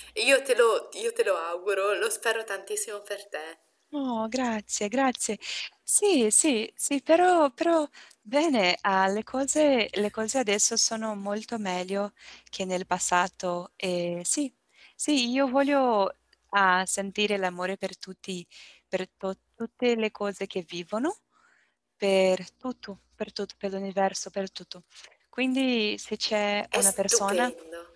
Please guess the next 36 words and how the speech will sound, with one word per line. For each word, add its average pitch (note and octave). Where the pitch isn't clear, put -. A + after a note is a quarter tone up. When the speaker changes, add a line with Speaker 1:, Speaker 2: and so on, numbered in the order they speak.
Speaker 2:
perfetto, G3
se -
no, A#3
ok. G3
<laughs> -
Sto -
bene. F3
Speaker 1:
Son B3
d'accordo. G3+
E -
tu C#4
hai A#3
mai G3
sentito G3
questo F#3
amore F3
dentro? D#3
Cioè, B3
è G#3+
qualcosa B3+
che B3
ti -
unisce A3+
al E3
mondo, G3
vero? F3
Speaker 2:
Sì, F3
sì, -
è -
Speaker 1:
È -
Speaker 2:
importante. F#3
Speaker 1:
magnifico. F3
Speaker 2:
Magnifico, F3
sì, E3+
sì. -
Quindi F#3